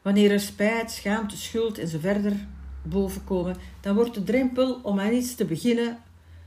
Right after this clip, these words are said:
aan i-, aan iets wat je aan het uitstellen bent, al maar hoger, al maar hoger. En dan beginnen mensen te rationaliseren en dan zeggen ze, "Oh ja, ik kan niet anders.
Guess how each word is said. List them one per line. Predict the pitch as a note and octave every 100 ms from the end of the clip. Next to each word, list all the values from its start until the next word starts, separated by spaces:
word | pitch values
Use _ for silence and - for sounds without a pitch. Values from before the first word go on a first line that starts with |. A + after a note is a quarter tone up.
| -
aan | G#3+ G#3+
i-, | C#4+ A#3 - - - - - -
aan | G#3 G#3+
iets | C#4+ -
wat | F3+ E3+
je | F3+ -
aan | D3+
het | D#3
uitstellen | G3 B3 - F3+ D3+
bent, | D3 D#3 G#3+ - _ _ _ _ _
al | A3 G#3+
maar | E3+
hoger, | D3+ F3+ F3 C3+ B2 - -
al | G#3+ A3
maar | F#3 D3+
hoger. | F3 F#3+ C#3+ B2 - - - - _ _ _ _ _
En | - G#3+
dan | G#3+ A3+ G#3+ -
beginnen | - E3+ F#3 F#3+
mensen | D#3+ D#3+ D#3+ F#3 E3 -
te | G3
rationaliseren | - B2+ F3+ E3 E3+ E3 D3+ C#3+ D3+ D3+
en | E3+ E3
dan | E3
zeggen | D#3+ D#3
ze, | D#3 -
"Oh | - A3
ja, | F#3 D3+
ik | G#3+ -
kan | D3+
niet | C#3+ C#3+
anders. | A#2 D2+ - -